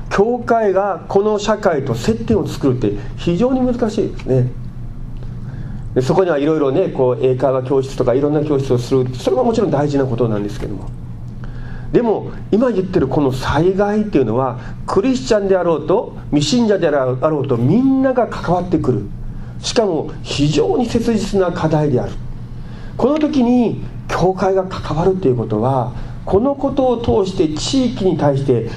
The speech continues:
とても関わっていく、その接点が生まれてくるということですね。まあ、地域にもよると思いますが、多くの場合は災害が来る来ると言われていても、実際は準備があまり進んでいないっていうのが、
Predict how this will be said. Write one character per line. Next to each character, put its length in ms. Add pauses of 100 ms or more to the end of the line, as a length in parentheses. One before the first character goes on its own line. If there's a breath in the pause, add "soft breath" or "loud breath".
(160 loud breath)
と 160
て 140
も 220
関 360
わ 80
っ 100
て 120
い 80
く、 100 (640)
そ 180
の 220
接 220
点 280
が 100
生 140
ま 140
れ 100
て 80
く 140
る 100
と 80
い 60
う 60
こ 60
と 80
で 80
す 100
ね。 40 (1900 loud breath)
ま 80
あ、 60
地 200
域 160
に 60
も 100
よ 80
る 80
と 80
思 80
い 40
ま 100
す 100
が、 380 (100)
多 240
く 140
の 120
場 220
合 160
は 280 (260 loud breath)
災 320
害 180
が 140
来 180
る 140
来 180
る 80
と 80
言 80
わ 140
れ 40
て 120
い 80
て 60
も、 160
実 380
際 220
は 220
準 320
備 120
が 140
あ 40
ま 120
り 140
進 320
ん 20
で 140
い 40
な 140
い 40
っ 20
て 160
い 20
う 40
の 100
が、 300